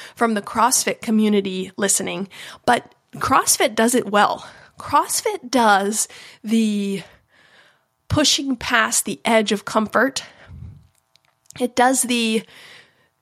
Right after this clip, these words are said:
think about doing the impossible in a way that does really light up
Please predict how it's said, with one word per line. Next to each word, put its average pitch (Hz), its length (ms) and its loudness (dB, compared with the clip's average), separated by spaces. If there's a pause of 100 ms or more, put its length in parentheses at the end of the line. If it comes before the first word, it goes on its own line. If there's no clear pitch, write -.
(460)
think 269 340 0
about 240 340 0
doing 226 280 2
the 220 100 2
impossible 247 960 0 (320)
in 262 120 4
a 240 60 6
way 233 220 2
that 240 240 -2
does 240 320 0
really 208 760 0 (120)
light 220 460 0 (180)
up - 280 -2